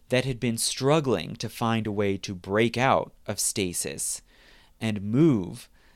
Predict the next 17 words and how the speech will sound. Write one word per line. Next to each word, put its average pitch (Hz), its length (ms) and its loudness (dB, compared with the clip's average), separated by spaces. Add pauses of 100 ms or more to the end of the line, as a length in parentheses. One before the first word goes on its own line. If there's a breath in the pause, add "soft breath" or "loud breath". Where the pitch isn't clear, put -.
(140 soft breath)
the 104 320 -2
theater 104 460 -2
of 90 220 -8
war 92 460 -4 (520 loud breath)
happened 147 480 -2
to - 200 -6
also 151 400 0
be 123 160 -2
the 110 100 -2
perfect - 680 -4
disease 101 600 -4 (140)
breeding 143 340 -2
grounds 101 480 -6
for 117 220 -6
this 120 520 0
specific - 1040 -2 (460)
pathogen 143 720 -6